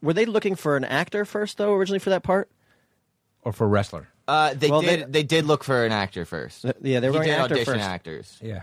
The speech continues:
Speaker 1: Yeah,
Speaker 3: before
Speaker 1: who
Speaker 3: I
Speaker 1: weren't
Speaker 3: came
Speaker 1: wrestlers.
Speaker 3: forward. Yeah.
Speaker 1: And then they just figured, like, they needed somebody who was just more authentic.
Speaker 3: Yeah.
Speaker 1: And so
Speaker 3: I mean,
Speaker 1: that
Speaker 3: wrestling's a hard sport to fake. Although,
Speaker 2: Yeah.
Speaker 3: um, what's their names did a very good job at it. They actually got good at wrestling.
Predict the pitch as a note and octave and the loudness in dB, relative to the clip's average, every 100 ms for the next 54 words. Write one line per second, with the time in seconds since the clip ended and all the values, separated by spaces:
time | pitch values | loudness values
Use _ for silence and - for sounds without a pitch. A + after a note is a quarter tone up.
0 | - A#2+ F#2+ E2+ D#2 D3 C#3 D3 C3 G2 | -4 -2 0 -2 0 2 4 4 2 0
1 | G2 E2 - - - F#2+ C#2+ _ _ _ | -2 -4 -8 -8 -2 -2 -2 _ _ _
2 | - - A#2+ B2 A#2+ A2 - B2 A2+ G#2+ | -10 -2 2 4 2 0 -2 0 0 0
3 | G#2 F#2+ G#2 G#2+ G#2 F#2 - G#2 G2+ G2 | -2 -2 -2 0 -2 -2 -2 -2 0 -2
4 | G2+ F#2+ F#2 A2+ G2 F#2+ F#2+ G#2+ F#2 D2 | -2 -4 -6 -4 0 0 -2 -4 -4 -10
5 | - _ C3+ G#2+ D2+ _ _ _ - - | -12 _ 0 0 0 _ _ _ -20 -20
6 | _ - G#2+ - A2+ G#2 F3+ F3+ G3+ G3 | _ -6 -6 -4 -2 2 2 4 2 2
7 | F3+ C3+ A#2+ B2+ - A#2+ G2+ - A2+ F#2+ | -2 -2 -2 -2 -4 -12 -12 -8 -6 -6
8 | D#2 - - - A#2+ B2 B2+ A#2 A2+ G2+ | -8 -16 -16 0 0 4 4 4 2 -2
9 | - G#2+ G2+ G2 F#2 F#2 _ _ _ - | -2 -2 -2 -4 -6 -10 _ _ _ -8
10 | A2 - F#2+ F#2 F2+ F#2+ E2+ F#2+ F#2+ F2+ | -6 -4 -4 -4 -4 -4 -2 -2 -2 -6
11 | E2 F#2 F2 D#2+ D#2+ A2 A#2 A2+ F#2+ E2+ | -2 0 0 -2 -4 0 0 0 -6 -2
12 | A2+ G2+ E2 F#2 F2+ E2 D2 A1 | 0 2 2 0 0 -4 -8 -10